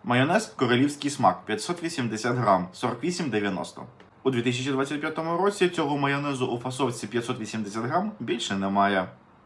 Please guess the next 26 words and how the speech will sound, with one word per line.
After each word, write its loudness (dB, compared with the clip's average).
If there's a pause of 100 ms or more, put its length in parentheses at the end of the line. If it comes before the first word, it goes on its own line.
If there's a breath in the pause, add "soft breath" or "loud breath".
(220)
Тільки 0
у -2
фасовці 2
п'ятсот -2
грам 2
коштує 4
вісімдесят -2
шість -4
двадцять. -6 (460 soft breath)
Далі 6
йде 2
молоко 0
згущене, -2
чотириста -4
сорок 0
грам, 6
своя 0
лінія. 0 (100)
Ціна 4
у 2
двадцять -4
першому -2
році 2
тридцять -4
вісім -2
двадцять. -4